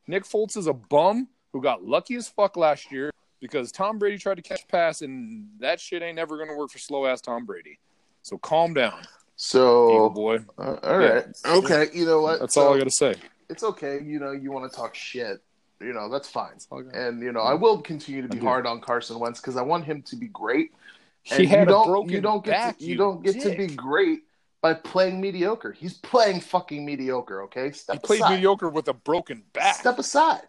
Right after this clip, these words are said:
Speaker 2: Step aside,
Speaker 1: What?
Speaker 2: dude. I'm not, you're not giving
Speaker 1: Ugh.
Speaker 2: brownie points out here for guys going out with a broken back and not winning football games. I'm sorry. Have a broke
Speaker 1: I
Speaker 2: back,
Speaker 1: mean,
Speaker 2: win a football game, I'll give you a little
Speaker 1: You're
Speaker 2: pity. You're not winning football games. Sit your
Speaker 1: you're
Speaker 2: little,
Speaker 1: mean-spirited.
Speaker 2: sit your little tired, hurt ass down.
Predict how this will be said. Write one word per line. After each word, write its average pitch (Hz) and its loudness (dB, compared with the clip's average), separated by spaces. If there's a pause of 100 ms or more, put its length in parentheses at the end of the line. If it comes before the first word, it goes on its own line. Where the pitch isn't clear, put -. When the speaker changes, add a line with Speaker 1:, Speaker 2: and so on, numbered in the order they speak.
(200)
Speaker 2:
Step - -10
aside, 370 -6 (140)
Speaker 1:
What? 165 -6
Speaker 2:
dude. 254 -4 (260)
I'm 262 0
not, 277 0
you're 262 -8
not 285 -2
giving 247 -4
Speaker 1:
Ugh. - -8
Speaker 2:
brownie 214 -4
points 156 -8
out 135 -2
here 139 -8
for 147 -12
guys 147 -2
going 143 -8
out 151 -4
with 135 -12
a 131 -8
broken 156 -4
back 151 0 (340)
and 151 -8
not 160 -4
winning 147 -6
football 117 -4
games. 71 -20
I'm 143 0
sorry. 156 2 (680)
Have 170 2
a 185 2
broke 185 4
Speaker 1:
I 165 -16
Speaker 2:
back, 196 4
Speaker 1:
mean, 175 -8
Speaker 2:
win 190 -8
a - -12
football 170 -4
game, 135 -10
I'll 139 -8
give 143 -14
you 143 -8
a 147 -10
little 135 -8
Speaker 1:
You're 113 0
Speaker 2:
pity. 120 0
You're 151 -6
not 214 0
winning 185 -2
football 151 -2
games. 120 -20
Sit - -14
your 233 -6
Speaker 1:
you're 233 2
Speaker 2:
little, 220 6
Speaker 1:
mean-spirited. - 0
Speaker 2:
sit 190 -14
your 226 -6
little 190 0
tired, 180 -2
hurt 175 -8
ass 156 -6
down. 107 -16